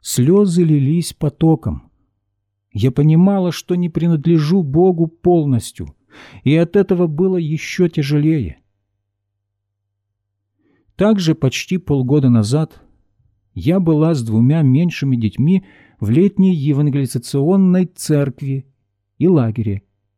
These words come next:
Мой меньший сыночек Ильюшка родился нездоровым.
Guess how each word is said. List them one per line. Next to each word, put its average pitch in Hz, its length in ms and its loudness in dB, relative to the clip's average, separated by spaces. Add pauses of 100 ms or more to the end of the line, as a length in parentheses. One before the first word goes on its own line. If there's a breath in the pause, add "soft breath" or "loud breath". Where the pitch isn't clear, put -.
(880 loud breath)
Мой 160 280 2
меньший 170 400 2
сыночек 175 640 0 (140)
Ильюшка 156 720 -2 (880)
родился 147 540 0
нездоровым. 117 760 -2